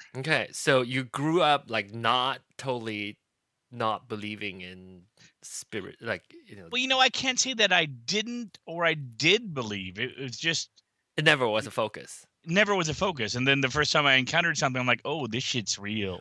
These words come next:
Speaker 1: Well, okay, so let's get into this. So, so you were, were you, uh, so you were not, like, completely, i-, it, it's not out of your mind. You just never focus on that thing. You never talk about it.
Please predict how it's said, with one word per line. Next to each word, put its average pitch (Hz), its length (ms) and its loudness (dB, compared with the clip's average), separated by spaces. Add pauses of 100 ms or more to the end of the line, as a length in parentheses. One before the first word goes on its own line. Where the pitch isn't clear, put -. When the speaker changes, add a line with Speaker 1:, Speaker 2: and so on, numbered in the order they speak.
(120)
Speaker 1:
Well, 147 280 2
okay, 139 260 0
so 131 160 2
let's 185 280 6
get 180 260 4
into 175 320 2
this. 139 720 0 (220)
So, 226 280 6 (140)
so 226 260 4
you 196 260 0
were, 247 460 4
were 196 240 0
you, 214 880 -2 (200)
uh, 160 320 4
so 202 160 2
you 262 160 2
were 294 80 6
not, 233 180 4
like, 160 180 4
completely, 143 760 -4 (960)
i-, - 20 -8
it, 143 300 -4
it's 127 260 -4
not 170 240 2 (100)
out 143 260 4
of 127 200 -4
your 113 140 -4
mind. 113 360 -4
You 139 160 -4
just 123 240 -8
never 117 240 -4
focus 117 440 -6
on 135 160 -4
that 117 180 -6
thing. 131 220 -4
You 107 180 -8
never 104 260 -6
talk - 300 -8
about 135 240 -6
it. 147 140 -8